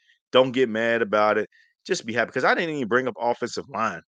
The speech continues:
If a tackle is on the board that fits their, their presumed need in that, or presumed value at this point, I would not entertain, I would absolutely not say no to that.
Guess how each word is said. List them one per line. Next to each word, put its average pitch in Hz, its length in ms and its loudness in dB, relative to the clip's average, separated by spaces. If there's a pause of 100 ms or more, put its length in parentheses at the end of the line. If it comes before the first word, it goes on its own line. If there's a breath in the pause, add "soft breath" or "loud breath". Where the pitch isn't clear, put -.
(420)
If 185 180 0
a 139 40 -4
tackle 151 600 -2
is 104 100 -6
on 113 140 -4
the 104 80 -4
board 107 400 0
that 104 120 -4
fits - 400 -6
their, 107 340 -2 (360 soft breath)
their 127 140 4
presumed 117 520 -6
need 101 380 -8 (460)
in 123 100 -2
that, 117 200 -2
or 143 140 4
presumed 127 460 -4
value 113 480 -2
at 92 140 -4
this 98 140 -10
point, 95 320 -8 (840)
I 147 80 2
would 147 220 4
not 127 260 0
entertain, 123 480 -2
I 101 140 0
would 151 320 0
absolutely 117 600 -2
not 110 180 -4
say 117 180 -4
no 113 200 -2
to 110 100 -4
that. 117 260 -2